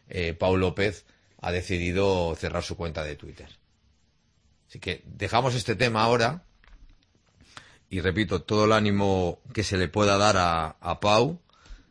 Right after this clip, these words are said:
que supongo que bien no lo está pasando, sobre todo en, en este asunto,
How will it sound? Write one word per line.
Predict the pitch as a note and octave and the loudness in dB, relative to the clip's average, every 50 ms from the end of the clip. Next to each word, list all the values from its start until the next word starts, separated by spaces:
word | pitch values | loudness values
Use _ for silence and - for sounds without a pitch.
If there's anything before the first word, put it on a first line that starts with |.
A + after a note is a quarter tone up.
| _ _ - | _ _ -10
que | - | -8
supongo | - - D#2+ - G2 G#2 G#2 | -8 -6 -2 0 2 2 2
que | F2+ G2 F2+ | 2 0 2
bien | F2 G2 G#2 G#2 | 4 4 4 4
no | G2+ F#2 | 2 0
lo | F2 E2 | 0 -2
está | - - E2 | -2 -4 -4
pasando, | D2+ F#2 - - A2+ A2+ A2+ A#2 B2 D3+ F3+ F#3 _ _ _ _ _ _ _ _ _ _ _ _ _ _ _ _ _ _ _ _ _ _ _ _ _ _ _ _ _ _ _ - - | -2 -2 0 0 0 2 2 2 0 0 -2 -6 _ _ _ _ _ _ _ _ _ _ _ _ _ _ _ _ _ _ _ _ _ _ _ _ _ _ _ _ _ _ _ -16 -8
sobre | - - F#2 F2 F2 | -4 -2 0 0 0
todo | - G#2+ G2+ G2+ G#2 A2 F#2 G2 | 0 0 2 2 2 2 2 0
en, | F#2+ F2 E2+ | -2 -4 -6
en | D#2 E2 E2+ | -6 -6 -6
este | E2+ - F#2+ | -4 -4 -4
asunto, | F2+ - A#2+ B2 A#2 G2+ - E2 C#2+ C#2+ | -2 0 0 -2 -2 0 -2 -4 -4 -6